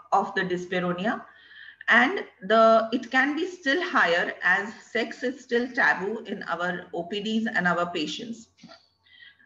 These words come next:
Uh, disorders of sexual pain, vaginismus and dyspareunia, do not fit in any phase of the sexual cycle.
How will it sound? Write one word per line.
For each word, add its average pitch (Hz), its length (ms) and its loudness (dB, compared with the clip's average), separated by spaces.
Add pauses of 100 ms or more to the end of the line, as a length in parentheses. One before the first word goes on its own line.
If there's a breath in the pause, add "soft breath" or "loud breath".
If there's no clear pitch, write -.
(140)
Uh, 208 360 4
disorders 302 480 2
of 381 120 -2
sexual 277 480 0
pain, 170 260 0
vaginismus 220 720 2
and 240 140 2
dyspareunia, 202 800 0
do 202 100 0
not 269 360 0
fit 262 300 -2
in 214 160 -2
any 214 280 -2
phase 190 300 0
of 180 160 -4
the 180 100 0
sexual 185 380 -4
cycle. 240 520 -2